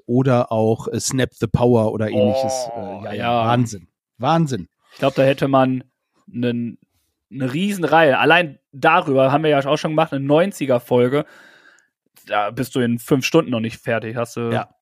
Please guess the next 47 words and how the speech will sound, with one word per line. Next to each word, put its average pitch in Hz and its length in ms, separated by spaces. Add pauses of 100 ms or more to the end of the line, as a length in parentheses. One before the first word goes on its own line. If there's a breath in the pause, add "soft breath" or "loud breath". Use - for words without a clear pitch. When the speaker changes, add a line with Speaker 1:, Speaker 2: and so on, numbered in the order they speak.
(380)
Speaker 1:
Ja, - 120
da - 0
kannst 170 280
du 143 240
Speaker 2:
angeknabbert 120 240
hast, 147 80
Speaker 1:
viele 202 160
Speaker 2:
das 110 100
Speaker 1:
Folgen 120 280
Speaker 2:
Ganze. 120 140
Speaker 1:
zu 123 80
machen. 110 280
Ja, 139 120
ja, 117 120
ich 110 80
Speaker 2:
Ja. 113 60
Speaker 1:
glaub, 170 180
da 175 100
muss 170 200
man 147 140
wirklich 170 260
die - 120
einzelnen 147 500 (340 loud breath)
neunzig, 143 580
einundneunzig 139 500
und 127 60
sowas 131 320
wirklich 139 300
pro 147 180
Folge 131 400
einmal 113 180
durchgehen. 110 400
Ja, 240 180 (120)
Speaker 2:
Ja. 120 200
Speaker 1:
gute 269 220
Idee, 196 420
werde 170 260
ich - 100
mal 180 160
mit 170 180
für 160 280
unseren 147 400
Podcast 104 520
Speaker 2:
<laughs> 160 80
Speaker 1:
aufnehmen. 98 440
Speaker 2:
Sehr 156 260
gerne. 175 400